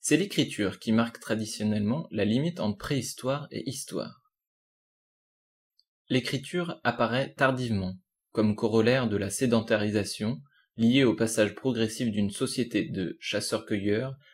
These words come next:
à une société d'éleveurs-cultivateurs,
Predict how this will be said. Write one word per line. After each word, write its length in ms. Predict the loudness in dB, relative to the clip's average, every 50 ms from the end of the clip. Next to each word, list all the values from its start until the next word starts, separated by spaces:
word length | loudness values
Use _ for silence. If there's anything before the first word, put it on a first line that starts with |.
| _ _
à 80 | 2 4
une 160 | 4 4 4
société 600 | 2 -2 -4 -2 -2 -2 -2 0 0 0 0 0
d'éleveurs-cultivateurs, 1300 | 4 4 4 4 4 0 0 -2 -2 -4 -12 -14 -12 -8 -2 0 0 0 0 -2 -4 -4 -4 -6 -10